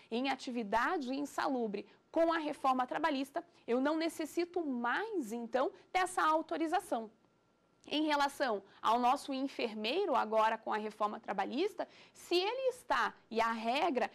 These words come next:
é que os enfermeiros trabalhem nesse regime doze por trinta e seis praticamente,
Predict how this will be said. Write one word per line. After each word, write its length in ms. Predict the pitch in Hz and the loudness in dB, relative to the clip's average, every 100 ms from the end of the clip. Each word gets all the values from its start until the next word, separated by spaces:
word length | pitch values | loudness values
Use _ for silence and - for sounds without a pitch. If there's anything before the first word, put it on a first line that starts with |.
| - | -6
é 100 | 214 | -4
que 100 | - | 0
os 120 | 277 | 0
enfermeiros 500 | 254 262 240 233 240 | 0 -4 -4 -4 -4
trabalhem 580 | - 233 208 220 320 330 | -4 -2 2 2 2 2
nesse 240 | 240 233 240 | 0 -4 -4
regime 440 | 233 220 226 233 | -2 -2 0 -2
doze 560 | 190 226 269 311 220 226 | 0 2 4 4 0 -6
por 240 | 240 226 | -6 -8
trinta 340 | 226 233 233 | -6 -6 -6
e 80 | 202 | -8
seis 460 | 190 - 226 403 - | -8 -4 -2 -2 -4
praticamente, 920 | 220 208 - 226 214 285 571 - | -6 -6 -8 -10 -6 -4 -4 -8